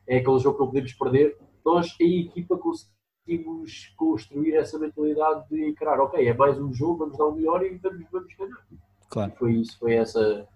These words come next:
Speaker 1: foi essa, foi, é basicamente um dia nessa que jogávamos,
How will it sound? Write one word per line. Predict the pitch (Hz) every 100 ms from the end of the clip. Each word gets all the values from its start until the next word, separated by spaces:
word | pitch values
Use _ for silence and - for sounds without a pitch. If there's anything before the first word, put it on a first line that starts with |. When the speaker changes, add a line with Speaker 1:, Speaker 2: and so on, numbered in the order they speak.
| _ _ _ -
Speaker 1:
foi | - 123
essa, | 120 120
foi, | - 131 135
é | 135
basicamente | 131 135 131 139 135 _ - -
um | 131
dia | 127 139
nessa | 135 143 131
que | - _ _ - -
jogávamos, | 120 147 156 170 170